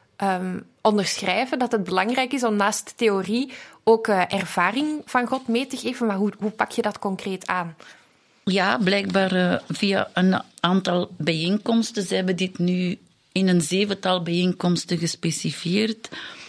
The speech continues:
Speaker 2: Willen ze dus de jongeren de gelegenheid geven om te ervaren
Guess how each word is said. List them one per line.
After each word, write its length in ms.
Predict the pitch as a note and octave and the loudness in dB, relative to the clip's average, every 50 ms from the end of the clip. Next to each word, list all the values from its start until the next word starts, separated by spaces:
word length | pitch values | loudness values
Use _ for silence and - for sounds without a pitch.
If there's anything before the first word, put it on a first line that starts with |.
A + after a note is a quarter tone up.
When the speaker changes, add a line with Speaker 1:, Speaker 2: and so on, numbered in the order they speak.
| - - - _ _ _ _ _ _ | -20 -20 -20 _ _ _ _ _ _
Speaker 2:
Willen 360 | - E3+ F#3+ G3+ G3 G3 G3 F3+ | -4 0 0 2 2 2 0 0
ze 140 | F3 F#3 | 0 -2
dus 180 | E3 E3 F3+ E3+ | 0 0 -2 0
de 140 | E3 F3 F3 | 0 0 2
jongeren 400 | E3+ F3+ F#3 G3+ G#3+ G#3+ G#3 G3 | 4 4 6 6 6 4 2 2
de 100 | F3 F3+ | 0 0
gelegenheid 580 | - F3 E3+ F3+ G3+ G#3 G3+ G3 F#3+ F#3 F#3 | 0 0 0 2 2 2 2 2 2 0 -4
geven 440 | - - - G3 G3+ F#3+ F#3 - - | -6 -6 -4 -2 -2 -2 -4 -2 0
om 180 | F3+ F#3 F3+ E3+ | 2 2 2 2
te 140 | - F3+ E3+ | 0 -2 -2
ervaren 800 | E3 D#3 D#3 D3+ - - E3 E3+ F3+ G3+ G#3 A3 A3+ A#3 A#3 | -2 -2 -4 -4 -2 0 0 2 2 2 2 0 0 -2 -4